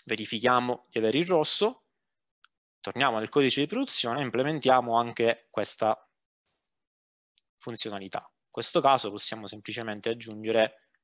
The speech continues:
eh, una condizione, prima di tutte,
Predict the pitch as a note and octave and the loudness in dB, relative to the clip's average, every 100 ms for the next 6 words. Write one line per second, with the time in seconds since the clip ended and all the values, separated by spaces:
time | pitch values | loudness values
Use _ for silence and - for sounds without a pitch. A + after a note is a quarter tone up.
0 | _ - A2 G#2+ G#2+ G#2+ A2 A#2 D#3 - | _ -12 -10 -10 -10 -8 -6 -6 -4 -2
1 | - A#2+ B2 G3+ G#3 - G2+ G#2 E3 A2+ | 0 0 0 -4 -6 -16 -14 -12 -12 -12
2 | G2+ - F3+ - | -6 0 0 -2